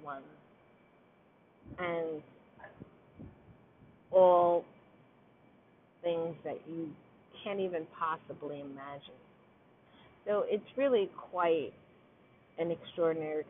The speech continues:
experience. Now, the reason why my podcast has a lot to do about specific stones and crystals is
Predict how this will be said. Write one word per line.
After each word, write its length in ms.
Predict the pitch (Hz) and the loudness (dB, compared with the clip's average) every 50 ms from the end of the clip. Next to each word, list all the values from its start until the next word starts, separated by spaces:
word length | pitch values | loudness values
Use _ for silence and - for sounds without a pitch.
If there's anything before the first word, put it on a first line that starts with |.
| - - | -12 -14
experience. 440 | - - 156 151 151 139 113 90 85 - - - - - - _ - - 185 | -8 -6 -6 -6 -6 -8 -12 -16 -20 -20 -20 -20 -20 -20 -20 _ -16 -8 -4
Now, 120 | 190 196 | -4 -2
the 100 | 202 208 | 0 0
reason 300 | 233 277 302 277 - 269 | 0 -2 -2 -2 -2 -2
why 320 | 240 208 196 185 180 170 165 - - | 0 0 2 0 0 -2 -6 -6 -6
my 160 | 185 180 175 165 - - | -4 -2 -2 -2 -2 -2
podcast 500 | 175 175 165 160 - 170 156 151 151 156 - - - - - - - - - - - | -2 -2 -2 -4 -6 -6 -6 -6 -6 -10 -12 -18 -20 -20 -20 -20 -20 -20 -20 -8 -4
has 160 | 180 175 175 180 | -2 -2 0 2
a 60 | 175 | 2
lot 200 | 170 170 170 170 - - 170 - | 2 2 2 0 -4 -8 -8 -4
to 60 | 170 | -4
do 160 | 165 160 156 - | -2 -2 -4 -4
about 400 | 165 - 160 147 147 147 151 - - - - - - - - _ _ - - - - | -6 -4 -2 -2 -2 -2 -4 -6 -10 -20 -20 -20 -20 -20 -20 _ _ -20 -20 -8 -4
specific 580 | - 180 170 - - 170 170 - - 165 156 - - - - - - - - - _ _ - - - | -2 -2 0 2 0 0 0 0 0 -2 -2 -2 -8 -20 -20 -20 -20 -20 -20 -20 _ _ -20 -4 2
stones 360 | - 170 160 156 156 156 160 - - | 2 4 4 4 0 -2 -4 -8 -10
and 140 | 165 156 151 - | -12 -12 -10 -10
crystals 460 | 156 147 147 - - 147 147 151 147 - - - - - - - - - | -10 -10 -10 -10 -10 -8 -8 -8 -8 -12 -16 -20 -20 -20 -20 -4 0 2
is 140 | 214 208 | 2 2